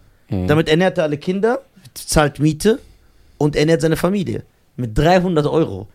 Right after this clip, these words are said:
Speaker 2: Was denkst du, passiert, was du da machst, wenn du mit tausendzweihundert Euro ankommst?
Speaker 1: Okay, warte mal.
Speaker 2: Dann hast du ja
Speaker 1: Wenn wir nach Tunesien gehen,
Speaker 2: Ja.
Speaker 1: wir sind dann so rich da.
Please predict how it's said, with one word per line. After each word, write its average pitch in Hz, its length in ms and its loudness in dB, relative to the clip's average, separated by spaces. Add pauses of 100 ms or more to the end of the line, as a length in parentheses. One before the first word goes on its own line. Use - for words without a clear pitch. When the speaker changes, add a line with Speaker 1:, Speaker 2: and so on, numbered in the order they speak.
(240)
Speaker 2:
Was 135 140 -4
denkst 226 300 -2
du, 170 180 -2
passiert, 202 720 0
was 147 240 -6
du 156 120 -6
da 165 120 4
machst, 196 300 -2
wenn 160 100 -2
du 156 80 -2
mit 147 200 -4
tausendzweihundert 170 640 -2
Euro 135 200 0
ankommst? 117 420 -10 (1040)
Speaker 1:
Okay, - 240 4
warte 180 220 4
mal. 95 240 -6
Speaker 2:
Dann 160 100 6
hast 202 180 2
du 190 40 2
ja 185 60 0 (120)
Speaker 1:
Wenn 165 140 4
wir 220 80 2
nach 208 120 0
Tunesien 131 420 0
gehen, 85 260 -8
Speaker 2:
Ja. 123 300 0 (500)
Speaker 1:
wir 143 80 2
sind 160 120 0
dann 156 120 2
so 131 120 0
rich 117 340 -2
da. 85 200 -8